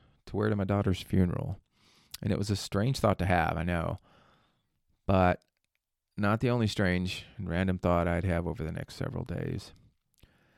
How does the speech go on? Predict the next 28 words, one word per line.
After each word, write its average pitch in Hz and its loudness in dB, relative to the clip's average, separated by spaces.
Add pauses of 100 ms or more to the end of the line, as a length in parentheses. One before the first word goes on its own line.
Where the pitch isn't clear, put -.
(720)
So 110 6 (960)
much 117 2
of 139 2
those 123 2
first 107 2
twenty-four 95 0
hours 87 0 (480)
are 92 4
a 90 4
fog, - -4 (500)
just - -4
a, 92 2
a 92 -2
blur 92 2
in 90 0
my 82 -4
mind. 82 -8 (1400)
Um, 82 -6 (320)
and 101 6
if, - 0 (920)
if 98 -2
you 98 6
have 92 4
experienced 85 -2 (840)
a 92 0
loss 87 0
like 92 -2
this, 90 -2